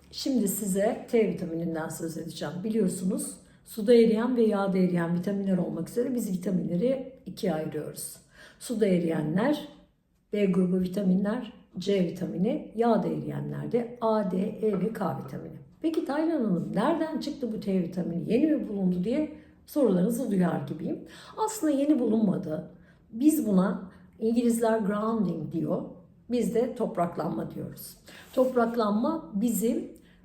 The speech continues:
doğayla iletişimimizi kesen, aslında bizim dünya ile aramızdaki o elektrik bağını kesen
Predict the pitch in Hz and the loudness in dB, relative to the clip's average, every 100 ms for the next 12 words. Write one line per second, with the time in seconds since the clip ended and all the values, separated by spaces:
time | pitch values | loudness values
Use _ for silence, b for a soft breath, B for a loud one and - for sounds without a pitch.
0 | - 190 196 214 320 320 214 185 180 180 | -2 0 4 4 6 6 4 2 2 0
1 | - - 165 160 - - - - - 180 | 0 -8 -8 -6 -6 -6 -8 -8 -8 -10
2 | - - - 269 269 226 196 208 196 220 | -12 -14 -4 -2 -2 -2 -2 -2 0 -2
3 | - - - 233 254 240 240 226 - 202 | -2 -10 -2 2 4 4 2 0 0 0
4 | 196 180 - 175 - 160 - - 185 180 | 2 0 -2 -6 -6 -6 -6 -4 -2 0
5 | 180 - 240 233 - 180 170 151 190 175 | -2 -4 -6 -6 -2 -2 -2 -4 -4 -2
6 | - - | -4 -4